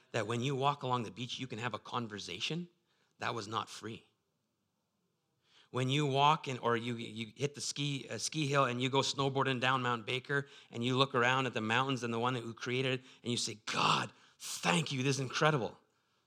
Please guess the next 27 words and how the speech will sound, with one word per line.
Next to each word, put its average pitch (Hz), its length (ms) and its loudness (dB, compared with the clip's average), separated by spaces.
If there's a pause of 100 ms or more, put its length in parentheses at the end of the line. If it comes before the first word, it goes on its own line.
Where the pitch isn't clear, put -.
(1900)
For 123 120 -4
it 120 80 -4
to 127 60 -4
actually 123 260 -2
get 131 240 -2
to 123 80 -4
that 107 220 -6
point 110 200 -2
where 107 80 -6
he, 110 200 -10 (240)
you 113 100 -6
can 110 140 -6
chat 120 400 2
with 113 120 -10
him, 90 200 -10 (1120)
incredible. 107 520 -8 (1300)
Because 113 300 -4
now, 117 420 0 (1300)
the 110 100 -8
law's 135 240 4
not 113 200 -2
done 123 260 0
with, - 180 -16 (1080)
but 113 100 -2
when 104 200 -4
God 110 280 0
sees 113 540 -6